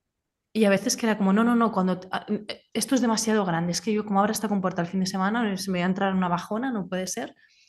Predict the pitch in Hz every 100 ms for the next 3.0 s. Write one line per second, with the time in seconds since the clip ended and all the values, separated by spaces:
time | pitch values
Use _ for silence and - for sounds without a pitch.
0 | _ - 196 190 196 190 220 220 180 196
1 | 180 175 - _ 156 147 160 - 165 -
2 | 226 226 226 185 - 208 302 403 -